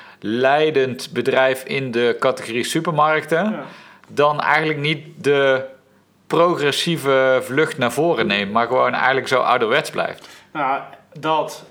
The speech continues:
Speaker 2: en daarnaast ook dat eigenlijk in de eerste reclame met die, met die oude, met die gozer, vorige,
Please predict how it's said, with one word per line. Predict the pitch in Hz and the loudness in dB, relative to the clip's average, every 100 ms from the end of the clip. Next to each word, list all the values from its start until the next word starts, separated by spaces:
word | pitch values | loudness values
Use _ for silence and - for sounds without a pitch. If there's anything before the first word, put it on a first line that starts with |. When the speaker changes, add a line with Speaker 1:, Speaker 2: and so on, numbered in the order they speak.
| - | -10
Speaker 2:
en | 139 135 | -6 -4
daarnaast | 131 131 139 135 - | -2 -2 -4 -4 -6
ook | 160 151 | -6 -4
dat | 135 131 | -6 -6
eigenlijk | 143 135 139 | -6 -6 -8
in | 139 - | -10 -12
de | 151 135 131 127 | -10 -6 -6 -6
eerste | 165 165 - | -8 -8 -8
reclame | 127 120 143 135 135 | -12 -8 -6 -4 -6
met | 135 | -8
die, | 135 131 | -8 -10
met | 131 131 | -10 -10
die | 139 | -10
oude, | 135 143 139 135 131 | -4 -2 -2 -2 -2
met | 139 | -4
die | 139 - | -10 -8
gozer, | 160 156 156 135 175 | -6 -6 -4 -6 -4
vorige, | 147 135 131 | -4 -4 -4